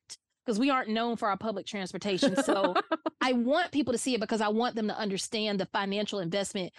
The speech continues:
Speaker 1: it takes to build and continue a legacy like Oakland's, um,
Speaker 2: Yeah.
Speaker 1: and what they can find in the beauty and the art and architecture. So it
Speaker 2: Huh.
Speaker 1: just,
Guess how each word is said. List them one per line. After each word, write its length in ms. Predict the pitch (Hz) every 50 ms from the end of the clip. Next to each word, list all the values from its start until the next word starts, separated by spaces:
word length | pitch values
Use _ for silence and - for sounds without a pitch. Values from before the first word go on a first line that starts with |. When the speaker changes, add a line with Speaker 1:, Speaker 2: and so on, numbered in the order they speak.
| - - - _ _
Speaker 1:
it 160 | 220 202 - -
takes 460 | - 196 - 220 - - - - -
to 440 | - - 220 202 180 170 165 165 - _ _ _ _ _ _ _ _ _ _ _ _ - _ _ _ _ _ _ _ - 180 -
build 420 | - 233 269 285 269 269 262 214
and 140 | 214 185 -
continue 420 | - 185 - - 254 240 240 233 202
a 20 | 175
legacy 480 | 175 185 208 220 202 185 - - 190 175
like 260 | 175 190 180 165 - -
Oakland's, 540 | 190 185 - - 156 147 156 160 165 - - -
um, 400 | 190 185 180 175 170 165 170 180 - - - - - - -
Speaker 2:
Yeah. 100 | - 240
Speaker 1:
and 140 | 220 196 196
what 180 | 247 - -
they 140 | 226 214 202
can 180 | - 214 185 - -
find 360 | 220 196 196 190 196 196 190
in 80 | 180 185
the 80 | 185
beauty 400 | 165 160 175 190 226 226 208 190
and 120 | 185 180 175
the 60 | -
art 220 | - 190 180 156
and 60 | 175 -
architecture. 580 | - 170 165 - 165 - 170 151 - - 175 165
So 400 | - - 190 175 165 160 156 165 - - _ _ _ _ _ _ _
it 100 | 240 190
Speaker 2:
Huh. 80 | 151 208
Speaker 1:
just, 360 | - 330 339 - - -